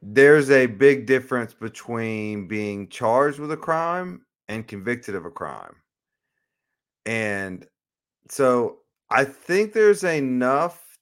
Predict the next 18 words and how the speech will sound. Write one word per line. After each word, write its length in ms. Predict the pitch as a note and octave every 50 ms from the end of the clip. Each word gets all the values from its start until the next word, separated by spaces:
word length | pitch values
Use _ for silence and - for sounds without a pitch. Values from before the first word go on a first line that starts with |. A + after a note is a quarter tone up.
| _ _ -
to, 380 | - D#3 C#3+ C3 A2 - -
so, 360 | - - E3+ D3+ D3 C3+ C#3 -
so, 300 | - E3+ D#3 C#3+ - -
so, 360 | - - D3 C3+ B2+ - - _ _ _ _ _ _ _ -
and 120 | A#2+ C3+
this 220 | D3+ D#3+ D#3 D#3 D#3
is, 280 | C#3 A#2+ - - _ _ _ _ -
uh, 360 | G#2+ G#2+ G#2+ G2+ G2+ F#2+ F#2+ - - _ _ _ _ _ _ _ _ _ -
Tom, 300 | E3 F3 F#3+ F#3+ F#3 E3+
let 100 | F3+ F#3
me 80 | F3+
bring 200 | D#3 D3+ D#3 D3
you 140 | C#3 B2 A#2
on 300 | A2+ G#2+ G2 F#2 F2 -
'cause 120 | - - C#3+
I'm 100 | C#3 C#3+
gonna 140 | C#3+ C#3
throw 340 | C#3+ D3 C#3 C3+ C3 B2 -